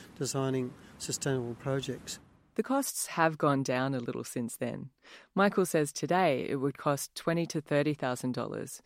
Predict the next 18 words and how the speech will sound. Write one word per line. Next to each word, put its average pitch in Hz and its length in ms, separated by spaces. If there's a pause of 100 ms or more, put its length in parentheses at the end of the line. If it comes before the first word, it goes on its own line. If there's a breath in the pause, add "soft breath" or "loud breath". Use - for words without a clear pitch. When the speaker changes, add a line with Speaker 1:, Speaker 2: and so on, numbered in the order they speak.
(280 loud breath)
Speaker 2:
saving 185 340
up 170 140
to 160 120
four 160 240
thousand 143 380
dollars 131 340
a 147 40
year 127 300
for - 180
a 143 40
four-person 131 680
household, 135 600 (280)
and 220 140
prices 226 460
are 185 60
still 247 320
coming 135 320
down. 147 420